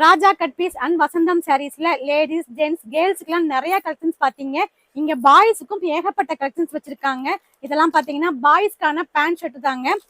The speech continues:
இதுலயுமே நிறைய டிசைன்ஸ் இங்க அவைலபிளா இருக்கு. ரெண்டு வயசுல இருந்து பன்னெண்டு வயசு பசங்களுக்குமே இங்க கலெக்ஷன்ஸ் இருக்குங்க. இதெல்லாம் பாத்தீங்கன்னா ஃபைவ் ஹண்ட்ரட் ருப்பீஸ்ல இருந்தே ஸ்டார்ட் ஆகுது. டிசைனுக்கு தகுந்த மாதிரி உங்களுக்கு பிரைஸ் மட்டும் மாறும். So கண்டிப்பா விசிட் பண்ணுங்க. நிறைய டிசைன்ஸ் அவைலபிளா இருக்கு.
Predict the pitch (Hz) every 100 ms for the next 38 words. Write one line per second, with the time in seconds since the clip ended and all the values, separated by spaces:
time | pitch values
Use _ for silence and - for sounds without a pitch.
0 | _ 269 339 381 320 370 320 269 294 427
1 | 440 320 339 330 302 294 262 285 254 277
2 | 254 - 392 453 _ _ 294 370 453 381
3 | 349 349 320 277 302 - 302 349 427 392
4 | 339 339 302 302 302 294 285 269 359 302
5 | 277 269 294 302 285 - 277 320 440 _
6 | _ 254 285 359 339 294 302 302 494 -
7 | _ - 359 453 440 392 294 254 370 339
8 | 320 311 349 294 269 277 269 320 571 _
9 | _ 381 370 453 349 302 311 294 285 359
10 | 466 339 302 240 302 339 320 302 330 311
11 | 262 233 208 _ _ - - 294 330 415
12 | 392 320 370 - 311 277 294 415 277 320
13 | 427 320 320 370 - 277 294 277 269 262
14 | -